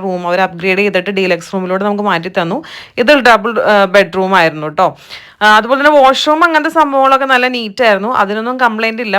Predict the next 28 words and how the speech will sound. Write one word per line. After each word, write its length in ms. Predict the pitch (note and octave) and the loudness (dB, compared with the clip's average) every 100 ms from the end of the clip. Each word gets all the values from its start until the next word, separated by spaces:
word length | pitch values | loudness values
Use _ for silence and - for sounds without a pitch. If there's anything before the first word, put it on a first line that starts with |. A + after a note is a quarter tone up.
| G3 | -4
പക്ഷെ 160 | F#3 | -8
സ്-, 100 | G#3 | -10
ഇവരുടെ 240 | G3+ G3 A3 | -4 -2 -2
സർവീസസ് 540 | A3+ G3+ G3 G#3+ A#3 C#4 | 0 0 0 -6 -6 -2
കുറച്ചും 300 | B3 - A3+ | -2 -2 -6
കൂടി 180 | A#3 B3 | -4 -2
നല്ല 260 | B3 A3 A3+ | -2 -2 -4
രീതിയിലാക്കാമെന്ന് 960 | A3 A#3 G#3+ G#3 G#3 G#3 G#3+ A3 A3+ | -2 2 2 0 0 0 -2 -6 -8
എനിക്ക് 200 | A3+ A3 | -8 -6
തോന്നി. 360 | G#3+ F3 E3 D#4 - - - - | -6 -4 -6 -10 -14 -20 -20 -4
ആ, 60 | G#3 G#3 G3+ | 2 4 6
അതുപോലെ 260 | G3 G#3 A#3 | 4 2 2
തന്നെ 120 | A3+ A#3 | 2 2
ഫോർ 120 | A3 G#3 | 2 2
സ്റ്റാർ 180 | A3+ A#3 | 2 4
ഹോട്ടലൊക്കെ 440 | A#3 G#3 G#3+ A3 A#3 | 2 2 0 0 2
കാണുന്ന 320 | G#3+ G3+ A3+ | 4 2 -2
പോലെ 240 | G#3+ G#3+ | -2 -2
ഇവരിവിടെ 340 | G#3+ G#3 G#3 G#3+ | -2 -2 0 2
ഐറ്റംസ് 520 | G#3 G3 G#3+ A3 A3+ | 2 -2 -6 -6 -6
ഒക്കെ 160 | A3+ | -6
സ്റ്റോർ 300 | A3+ A3+ F#3 | -6 -6 -4
ചെയ്തിട്ടുണ്ടായിരുന്നു. 720 | G3 G3 F#3+ F#3 E3 D#3 G#3 D#4+ - - A#3+ | -4 -4 -6 -4 -2 -4 -8 -12 -16 -4 0
അപ്പോൾ 120 | B3 | 2
നമുക്ക് 180 | C4 B3 | 2 4
വാങ്ങിക്കണം 440 | B3+ A#3 A3 G#3+ A3 | 4 4 2 -6 -6
എന്നുണ്ടെങ്കിൽ, 380 | A3 G#3+ G#3+ G#3+ | -4 -4 -6 -6
മീൻസ് 200 | G#3+ G#3 | -8 -2